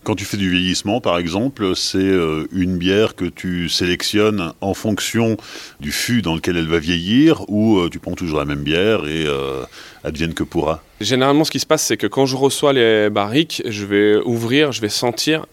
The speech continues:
Speaker 2: comment ça sent à l'intérieur de la barrique, et à partir de ce moment-là, je sais ce que je vais faire. Avant d'avoir, euh, senti ce qu'il y a eu dans la barrique, alors ça peut être des spiritueux, des vins, euh, du cidre, euh,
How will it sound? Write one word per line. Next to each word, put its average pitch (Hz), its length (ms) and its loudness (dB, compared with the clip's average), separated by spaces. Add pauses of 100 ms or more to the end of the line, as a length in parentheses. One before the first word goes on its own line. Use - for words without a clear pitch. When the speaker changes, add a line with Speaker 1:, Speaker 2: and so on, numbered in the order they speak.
Speaker 2:
comment 110 320 -4
ça 107 140 -8
sent - 160 -2
à 135 120 2
l'intérieur 113 400 0
de 104 60 -8
la 107 80 0
barrique, 107 460 0
et - 40 -8
à 104 100 -2
partir - 420 -4
de 131 40 -8
ce - 120 -2
moment-là, 139 420 4
je 127 100 -4
sais 113 140 -4
ce - 60 -6
que 110 100 -2
je 104 100 -4
vais 101 60 -4
faire. 90 200 -4 (340)
Avant 127 260 4
d'avoir, 131 540 4
euh, 107 360 6
senti 147 580 0
ce - 100 -2
qu'il 120 100 2
y 113 40 8
a - 20 8
eu 127 100 2
dans 117 80 4
la 101 100 2
barrique, 110 320 2
alors 95 140 -2
ça - 100 -14
peut - 120 -6
être 101 80 -8
des 101 80 0
spiritueux, 113 840 6
des 110 120 2
vins, 113 480 2
euh, 107 240 0
du 104 100 -4
cidre, 117 440 -2
euh, 107 220 -2